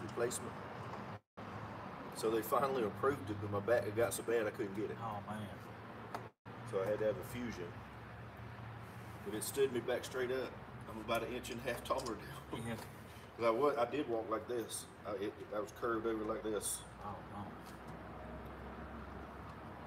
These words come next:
Speaker 1: I'm, all this pain's gone, man. Sciatic pain, that ain't no joke.
Speaker 2: My, my buddy had, they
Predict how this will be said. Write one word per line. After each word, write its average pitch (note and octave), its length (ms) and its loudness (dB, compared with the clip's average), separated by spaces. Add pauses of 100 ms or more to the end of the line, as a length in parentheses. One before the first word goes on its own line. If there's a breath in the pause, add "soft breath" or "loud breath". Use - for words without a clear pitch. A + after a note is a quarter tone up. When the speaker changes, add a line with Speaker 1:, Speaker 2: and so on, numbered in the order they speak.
(640)
Speaker 1:
I'm, G#2 80 -2 (300)
all G#2+ 140 6
this A2 160 2 (100)
pain's A#2+ 340 2
gone, G#2+ 140 2
man. F#2 400 0
Sciatic A2 500 0
pain, A#2+ 140 0 (200)
that B2 100 2
ain't G#2 120 0 (200)
no F2+ 60 -4 (120)
joke. F#2+ 180 0 (220)
Speaker 2:
My, G#2 100 0 (640)
my G#2 80 0 (140)
buddy G2+ 340 -2
had, G2 180 -4 (440)
they - 100 -2